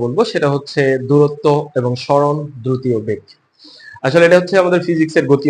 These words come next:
অধ্যায়ের খুবই ইম্পর্টেন্ট একটা টপিক। আমরা প্রথমেই জানি যে দূরত্ব কাকে বলে। আসলে দূরত্ব হচ্ছে একটি বিন্দু থেকে অপর একটি বিন্দুর যে কোনো দিকের অতিক্রান্ত পথকে দূরত্ব বলে। এখন যদি ভাইয়া দূরত্ব কাকে বলে এই বিষয়টা একটু ব্যাখ্যা করতে চাই, তাহলে আমাদের যে বিষয়টা সর্বপ্রথম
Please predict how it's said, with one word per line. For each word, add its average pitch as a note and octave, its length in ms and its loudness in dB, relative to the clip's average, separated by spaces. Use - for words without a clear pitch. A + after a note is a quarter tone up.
অধ্যায়ের C3+ 300 -4
খুবই C#3+ 220 -2
ইম্পর্টেন্ট A#2+ 400 -2
একটা - 220 -14
টপিক। A2 280 -4
আমরা C3+ 160 2
প্রথমেই C#3 400 -4
জানি A#2+ 220 -4
যে D#3 120 -2
দূরত্ব B2+ 240 -2
কাকে G2+ 240 -10
বলে। G2 120 -20
আসলে E3+ 240 0
দূরত্ব F#3 220 4
হচ্ছে - 320 0
একটি D3+ 280 0
বিন্দু E3+ 260 2
থেকে F3 220 -2
অপর D#3 220 2
একটি D#3+ 220 -6
বিন্দুর C#3+ 220 0
যে D3+ 140 2
কোনো E3+ 200 0
দিকের D#3 240 0
অতিক্রান্ত C3+ 380 -4
পথকে A#2 280 -4
দূরত্ব D#3 240 2
বলে। G2 120 -8
এখন E3 200 -2
যদি F#3+ 180 -4
ভাইয়া F3+ 260 2
দূরত্ব D3+ 260 -2
কাকে D3+ 280 0
বলে D3 180 -2
এই C#3+ 100 -4
বিষয়টা C#3+ 340 -4
একটু C3 140 -8
ব্যাখ্যা A#2+ 280 -2
করতে D3+ 240 -8
চাই, A3 160 -2
তাহলে D#3 240 4
আমাদের C3 280 -4
যে C3 120 -6
বিষয়টা B2+ 340 -8
সর্বপ্রথম B2+ 440 -6